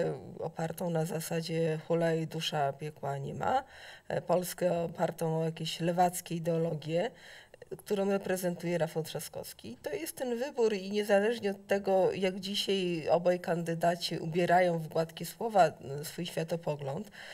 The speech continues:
i jak bardzo unikają kontrowersyjnych tematów i odpowiedzi na kontrowersyjne pytania, starając się może łagodzić język, którym posługiwali się wcześniej, mówię zwłaszcza o Rafale Trzaskowskim,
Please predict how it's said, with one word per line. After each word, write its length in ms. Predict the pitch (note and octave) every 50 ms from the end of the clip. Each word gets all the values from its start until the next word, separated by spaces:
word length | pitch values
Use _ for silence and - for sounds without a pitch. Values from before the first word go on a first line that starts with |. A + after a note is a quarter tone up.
| - - - -
i 120 | F#3+ G3
jak 360 | G3+ G3+ G3 G3 G3 - - -
bardzo 400 | E3 G3 G#3 G#3 G3 F#3+ F#3 F#3
unikają 680 | F3+ F3 F3 E3+ E3 - - F#3 F#3 F3+ E3 D#3 D#3+
kontrowersyjnych 1080 | D#3+ - E3 D#3+ D#3+ - E3 D#3+ E3 E3 E3+ E3 - - G3 F#3 F3 E3+ E3 D#3+ D#3+ -
tematów 540 | - - D#3+ D#3+ E3 E3 E3 - F3+ - -
i 40 | D#3+
odpowiedzi 600 | D#3 - - - D#3+ D#3 D#3 D#3 D#3+ D#3 D#3+ D3+
na 120 | D3+ D3+
kontrowersyjne 800 | D3+ - D#3 D#3 - D#3 D3+ D3+ D#3 D#3+ - F3 E3 D#3+ D#3 D3+
pytania, 480 | - D#3 D3+ - E3+ E3+ E3 D#3 D3+
starając 680 | D#3 - - E3+ D#3 D#3 E3 F#3 F#3 F3 D#3+ D3+ D3 -
się 300 | - - F3 E3+ E3 D#3+ - - - - - - - - - - - - - - -
może 300 | - F3 F#3 G3 G3 F#3+
łagodzić 640 | F3+ F3+ E3+ D#3 D#3 F3 A3 A#3 G#3 G#3+ D#3+ - -
język, 440 | E3 E3 E3 E3 D#3+ D#3+ D3+ D#3 -
którym 380 | - - - E3 D#3+ E3+ F3
posługiwali 720 | E3+ - E3 - - D#3 D#3+ D#3+ E3 D#3+ D#3 D#3+ D#3+ D#3+
się 120 | D#3+ - D#3+
wcześniej, 480 | - - - F3+ F3+ F3+ - - D#3+
mówię 200 | D#3+ D#3+ D3 D3+
zwłaszcza 380 | D3 D3+ C#3+ C#3+ D#3+ - - D#3+
o 40 | D#3
Rafale 300 | D3 C#3 - D3+ D3+ D3
Trzaskowskim, 640 | D3 - - - - - C#3 - - - F#3+ A#3